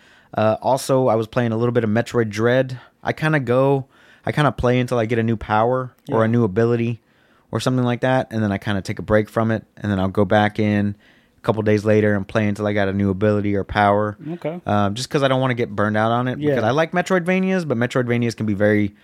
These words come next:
Speaker 1: repetitive.
Speaker 2: Yep.
Speaker 1: And I was, "Oh, you can open a new door now." You know,
Speaker 2: Cool.
Speaker 1: like, cool.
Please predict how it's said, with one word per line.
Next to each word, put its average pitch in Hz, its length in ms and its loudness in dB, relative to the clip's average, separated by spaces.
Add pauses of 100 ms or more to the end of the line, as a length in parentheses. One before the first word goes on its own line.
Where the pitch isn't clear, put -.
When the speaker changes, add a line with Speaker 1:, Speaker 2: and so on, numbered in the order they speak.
(400)
Speaker 1:
repetitive. 110 680 2
Speaker 2:
Yep. 123 260 -10 (140)
Speaker 1:
And 101 300 -2
I 95 60 -4
was, 123 100 -4
"Oh, 147 300 4
you 113 80 0
can 107 120 -2
open 117 220 -2
a 117 60 0
new 120 160 0
door 120 260 2
now." 101 320 -2 (180)
You 117 120 -2
know, 107 80 0
Speaker 2:
Cool. 131 100 -4
Speaker 1:
like, 107 220 -6
cool. 135 300 0